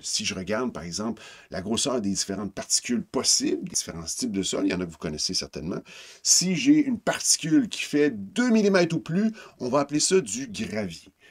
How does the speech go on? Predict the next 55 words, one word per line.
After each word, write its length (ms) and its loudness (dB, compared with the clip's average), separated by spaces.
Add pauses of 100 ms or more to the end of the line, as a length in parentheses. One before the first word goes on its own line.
(380)
Si 260 8
on 80 6
fait 200 -4
une, 180 -4
on 180 0
a 80 4
des 80 0
particules 540 2
qui 100 0
sont 180 0
d'environ 920 0 (100)
un 220 -2
millimètre, 420 0
chaque 160 -2
particule 480 -4
est 60 -4
d'environ 400 -6
un 80 -4
millimètre, 420 0
vous 80 -4
le 80 -4
connaissez, 480 -2 (140)
c'est 300 4
du 240 -8
sable. 360 -2
C'est 80 -2
comme 140 -8
ça 100 -4
qu'on 80 -6
appelle 200 -6
ça 120 -2
du 160 -8
sable, 300 -6
hein. 40 -4
C'est 160 2
mou 220 2
du 80 -6
sable, 260 -2
hein. 60 -4
Je 80 -4
peux 80 -4
le 60 -6
prendre 260 -2
dans 140 -2
mes 100 -4
mains. 160 -10 (460)
Si 160 8
c'est 160 6
plus 200 -2
petit, 220 -2
ben, 140 4
il 80 0
y 40 0
a 60 -2
d'autres 320 2